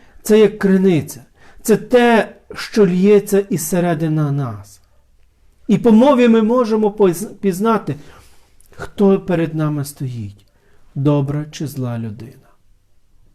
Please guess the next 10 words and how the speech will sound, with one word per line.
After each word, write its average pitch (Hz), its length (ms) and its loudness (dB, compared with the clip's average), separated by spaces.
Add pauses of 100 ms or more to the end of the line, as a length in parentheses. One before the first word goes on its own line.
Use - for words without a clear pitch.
(1300)
І 123 400 -6 (160)
я 127 180 -6
завжди, 135 500 -6 (420)
знаєте, 139 380 -6
вчив, 127 380 -8 (560)
коли, 123 520 -6
е, 123 320 -10 (140)
ще - 220 -8
до 117 140 -8
війни, 127 520 -4